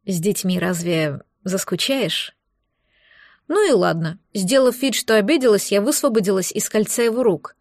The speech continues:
«Тогда не скажу тебе важную новость». «Попробую угадать», — включился в игру Тиль. «Корза вернула земли светлых?» «Пока нет», — вздохнула я и тут же воспрянула.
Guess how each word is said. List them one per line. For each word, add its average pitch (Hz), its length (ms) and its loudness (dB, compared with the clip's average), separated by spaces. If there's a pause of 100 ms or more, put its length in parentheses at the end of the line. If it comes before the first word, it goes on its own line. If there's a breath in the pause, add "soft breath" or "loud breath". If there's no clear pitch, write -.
(240)
«Тогда 269 260 0
не 320 100 -2
скажу 370 320 0
тебе 185 240 -2
важную 196 400 2
новость». 165 600 -4 (1080)
«Попробую 185 720 0
угадать», — 247 800 -2 (100)
включился 214 640 2
в 208 80 4
игру 220 220 2
Тиль. 175 420 -2 (640)
«Корза 202 580 2 (280)
вернула 196 600 2
земли 196 360 2
светлых?» 208 760 -4 (720 soft breath)
«Пока 294 280 2
нет», — 339 400 -4 (100)
вздохнула 208 540 2
я 302 220 2
и - 20 2
тут 269 180 0
же 240 120 0
воспрянула. 175 720 -2